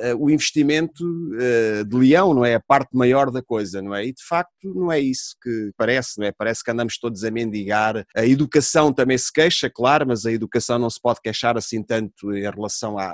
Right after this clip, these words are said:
à ci-, ao investimento ci-, da, na ciência e, e da cultura. Dá a impressão que, enfim, que as coisas estão, que ainda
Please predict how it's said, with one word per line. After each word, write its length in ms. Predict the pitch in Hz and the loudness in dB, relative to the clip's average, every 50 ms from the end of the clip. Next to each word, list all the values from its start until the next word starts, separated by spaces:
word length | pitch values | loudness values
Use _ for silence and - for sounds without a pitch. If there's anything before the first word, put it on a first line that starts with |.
| 65 80 | -8 -10
à 100 | 87 87 | -10 -8
ci-, 260 | - - - - 92 104 | -8 -10 -10 -10 -8 -6
ao 160 | 101 98 101 | -4 -4 -4
investimento 440 | 101 - - 110 107 113 117 104 - | -4 -6 -10 -10 -8 -8 -8 -10 -10
ci-, 300 | - 107 104 104 90 95 | -8 -8 -6 -6 -6 -6
da, 140 | 98 104 101 - - | -8 -8 -8 -8 -6
na 120 | 113 110 104 | -6 -6 -6
ciência 540 | - - 120 117 110 - - - 101 92 - | -6 -6 -6 -6 -6 -8 -8 -10 -10 -8 -6
e, 400 | 110 110 104 104 101 98 90 107 | -6 -4 -2 -2 -2 -2 -4 -4
e 60 | 110 | -4
da 100 | 110 104 | -4 -4
cultura. 580 | _ - 110 92 - 135 147 156 151 156 151 - - - - - _ - | _ -6 -8 -2 2 4 6 6 6 6 4 2 -6 -20 -20 -20 _ -4
Dá 140 | 135 170 170 | 2 4 4
a 60 | 170 | 4
impressão 420 | 165 - - - - 180 175 175 | 4 2 -2 0 2 4 4 4
que, 560 | 165 - 160 170 170 165 160 160 156 156 143 - - _ - | 2 2 4 4 6 6 6 6 4 4 2 0 -4 _ -6
enfim, 360 | 143 143 - - 151 156 147 | -6 -4 0 2 4 4 4
que 120 | 147 - 139 | 2 0 -2
as 120 | 131 - | -2 -2
coisas 380 | - - 151 143 135 135 139 131 | 0 2 2 2 4 2 -2 -2
estão, 580 | - - 143 139 139 135 131 127 123 104 98 - | -2 -2 0 0 2 2 0 0 -2 -4 -6 -6
que 80 | - 143 | -2 0
ainda 460 | 143 147 151 147 135 135 131 131 120 | 2 4 4 4 4 4 4 4 2